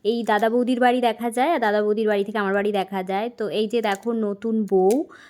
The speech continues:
তো আমরা এসছি একদম একটা ঘরোয়া অ্যানিভার্সারির অনুষ্ঠানে।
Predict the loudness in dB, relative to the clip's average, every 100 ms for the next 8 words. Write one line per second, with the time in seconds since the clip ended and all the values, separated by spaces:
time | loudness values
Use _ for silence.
0 | _ -4 -2 -2 0 2 2 -2 -4 -6
1 | -6 -4 -6 -6 -10 -2 2 2 0 -4
2 | -4 -4 -4 -2 2 4 4 2 0 -4
3 | -4 -4 -2 -2 -2 -2 -2 -2 -6 -12
4 | _ _ -4 -2 -2 -8 -10 -8